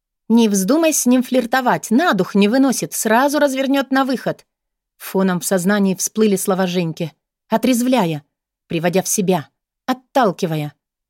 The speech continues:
«Да он специально провоцирует меня, проверяя на прочность!»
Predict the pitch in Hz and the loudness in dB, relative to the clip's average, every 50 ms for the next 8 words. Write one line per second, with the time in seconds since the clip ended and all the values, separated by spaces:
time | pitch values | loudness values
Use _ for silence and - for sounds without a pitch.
0 | _ _ _ _ - 214 233 233 330 339 339 359 349 - - - 359 - - - | _ _ _ _ 0 0 2 2 2 2 2 0 -2 -4 -2 -4 -4 -4 -2 -2
1 | 427 349 339 330 311 285 285 - - 285 302 311 - - 339 285 262 233 - 254 | 0 2 2 2 2 2 0 0 0 0 0 0 0 0 0 2 2 2 2 2
2 | 269 277 359 370 359 - 214 262 285 311 320 311 311 294 - 359 339 269 - - | 4 4 2 2 2 0 0 2 2 2 2 2 2 2 0 0 0 0 -2 -2
3 | 185 156 147 - - | -4 -4 -6 -8 -14